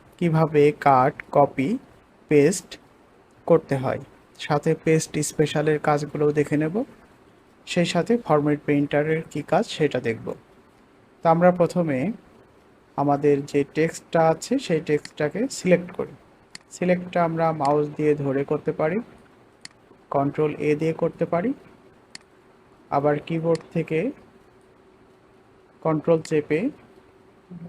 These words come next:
লেফট অ্যারো, রাইট অ্যারো, আপ অ্যারো, ডাউন অ্যারো দিয়ে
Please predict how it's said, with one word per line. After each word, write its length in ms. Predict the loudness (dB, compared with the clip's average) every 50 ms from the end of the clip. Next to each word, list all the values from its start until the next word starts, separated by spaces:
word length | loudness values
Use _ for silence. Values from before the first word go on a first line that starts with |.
| -14 -14 -14 -14 -14 _ -20 _ _ -6
লেফট 320 | -2 0 0 -2 -2 -2
অ্যারো, 300 | -2 0 2 2 2 2
রাইট 280 | 4 4 4 2 2 2
অ্যারো, 260 | 0 0 0 0 -2
আপ 280 | 0 0 -2 -2 -2
অ্যারো, 220 | -2 -4 -2 -2 0
ডাউন 300 | 0 0 0 2 0 -2
অ্যারো 240 | -2 -2 -2 -4 -4
দিয়ে 260 | -4 -2 -2 -2